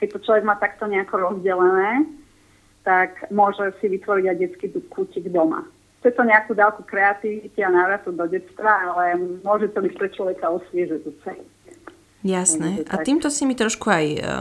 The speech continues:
Speaker 2: dala priestor v podstate na ďalšiu otázku. Musíme sa vžiť do situácie, hej? Deti nechodia do školy, ale pritom majú
Speaker 1: Mhm.
Speaker 2: vykonávať v podstate podobné povinnosti, ako keby do školy chodili.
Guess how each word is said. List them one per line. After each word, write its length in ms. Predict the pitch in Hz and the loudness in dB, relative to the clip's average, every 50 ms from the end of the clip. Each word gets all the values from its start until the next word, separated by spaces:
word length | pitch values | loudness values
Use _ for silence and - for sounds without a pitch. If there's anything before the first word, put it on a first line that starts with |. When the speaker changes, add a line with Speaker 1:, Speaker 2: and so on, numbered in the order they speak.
| - 175 180 180 | -4 -6 -8 -8
Speaker 2:
dala 320 | - 170 175 165 170 165 | -8 -4 -2 -2 -2 -2
priestor 520 | 160 165 - 165 160 170 170 - - 185 185 | -4 -4 -4 -4 -4 -4 -6 -6 -6 -6 -6
v 80 | 185 - | -6 -8
podstate 320 | 175 185 - 180 175 - 180 | -8 -8 -8 -8 -6 -4 -2
na 120 | 165 160 | -2 -2
ďalšiu 380 | 165 185 208 220 - - - 233 | -2 -2 -4 -4 -4 -4 -2 -2
otázku. 760 | - 170 165 - 160 156 185 - - - - - 254 285 - | -2 -2 -2 -4 -4 -4 -4 -6 -8 -8 -6 -4 -4 -4 -4
Musíme 480 | - - - 196 214 220 - 233 220 214 | -6 -6 0 0 0 2 2 2 0 2
sa 120 | - 208 196 | 2 0 0
vžiť 320 | 190 190 160 147 - - | 0 -2 -4 -6 -8 -4
do 120 | 185 170 180 180 | -2 0 0 0
situácie, 640 | 180 190 175 - 175 170 160 156 160 - - - | -2 -4 -4 -2 0 0 0 0 -2 -4 -8 -8
hej? 220 | - 180 185 190 233 247 - - | -6 -4 -2 -2 -2 -2 -2 0
Deti 320 | 202 214 254 262 254 262 | 4 4 4 4 4 2
nechodia 420 | 226 196 196 196 208 196 185 180 170 | 2 2 2 0 0 0 0 0 0
do 120 | - - 180 | 0 -2 -6
školy, 400 | - - - - 104 101 208 - - - _ _ _ _ - _ _ _ _ _ _ _ | -8 -8 -10 -8 -8 -8 -10 -12 -16 -20 _ _ _ _ -20 _ _ _ _ _ _ _
ale 240 | - 190 190 190 196 | 2 4 4 4 2
pritom 320 | 190 240 247 254 254 294 262 | 2 2 0 2 4 4 4
majú 200 | 254 254 233 208 | 6 6 4 4
Speaker 1:
Mhm. 60 | 180 | 2
Speaker 2:
vykonávať 520 | 208 - - 220 220 220 208 202 196 190 190 - | 0 0 2 2 4 4 4 4 2 0 0 -2
v 60 | - | -6
podstate 340 | 196 190 - - 190 - 190 | -8 -6 -4 -4 -4 -4 -2
podobné 440 | - - 214 233 277 277 262 240 214 | -2 0 2 4 4 4 4 4 4
povinnosti, 880 | 202 - 180 180 180 196 190 202 208 208 202 - - - 240 254 262 - - | 2 2 0 0 2 2 2 2 2 0 -2 -4 -4 -2 -2 -2 -2 -4 -4
ako 240 | - 208 202 - 208 | -4 -4 -2 -2 -2
keby 220 | - 208 180 196 180 | -2 0 0 0 0
do 120 | 170 180 | 0 -2
školy 320 | 175 - - 190 180 170 175 | -4 -4 -2 -2 0 0 -2
chodili. 520 | 170 - - 165 160 160 160 - - | -4 -4 -6 -4 -4 -4 -4 -4 -4